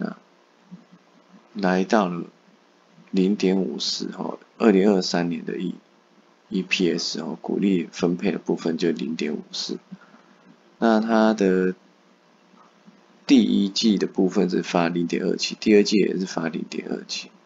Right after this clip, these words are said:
预估啦，应该也是继续发零点二七，因为它已经有了平准金的部分。那二零二二年的时候，它是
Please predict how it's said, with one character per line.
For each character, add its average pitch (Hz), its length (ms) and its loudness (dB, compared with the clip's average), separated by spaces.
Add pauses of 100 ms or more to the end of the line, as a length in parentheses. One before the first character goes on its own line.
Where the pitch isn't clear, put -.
(260)
预 127 220 6
估 104 360 0
啦， 92 180 2
应 107 100 -2
该 107 200 0
也 82 80 -4
是 - 200 -6
继 101 240 -2
续 101 180 -2
发 87 280 -4
零 82 200 -6
点 - 200 -16
二 90 220 -4
七， - 180 -8
因 110 140 2
为 120 100 8
它 110 180 2
已 87 60 4
经 - 180 -2
有 85 120 2
了 - 240 -4 (200)
平 92 220 0
准 - 240 -8
金 80 220 -4
的 92 80 -6
部 - 200 -2
分。 78 280 -6 (2000)
那 107 760 0
二 131 100 4
零 110 220 4
二 123 80 2
二 120 80 2
年 85 200 0
的 82 100 -2
时 87 180 -2
候， 95 200 4
它 95 160 -6
是 95 280 0